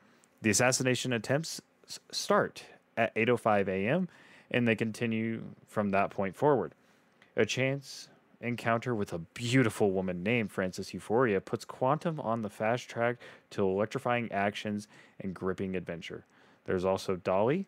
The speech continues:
his digital girlfriend, for two subjective years, who holds a secret that will forever change.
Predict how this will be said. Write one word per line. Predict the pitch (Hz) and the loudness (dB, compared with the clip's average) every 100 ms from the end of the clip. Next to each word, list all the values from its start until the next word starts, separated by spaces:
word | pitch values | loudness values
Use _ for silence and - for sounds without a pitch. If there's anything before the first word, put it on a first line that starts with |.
| _ | _
his | - 107 | -2 0
digital | - 92 90 90 | 0 0 -2 -2
girlfriend, | 104 127 180 180 185 _ _ _ _ - | 0 -2 0 -2 -4 _ _ _ _ -2
for | 98 | -2
two | - - 220 214 | -2 -2 0 0
subjective | - 113 131 147 110 95 | -2 0 0 0 -2 -4
years, | 117 90 80 - - - - - _ | -4 -4 -6 -12 -18 -20 -20 -20 _
who | 170 | -4
holds | 156 180 175 - - - - | 2 2 2 -4 -16 -12 -4
a | 131 | -2
secret | - - 190 214 180 | 0 0 2 0 0
that | 123 104 | 0 0
will | 101 | -2
forever | - 101 98 127 160 156 | -2 -2 0 2 0 -4
change. | - 143 139 135 139 - | -6 -4 -2 -4 -6 -10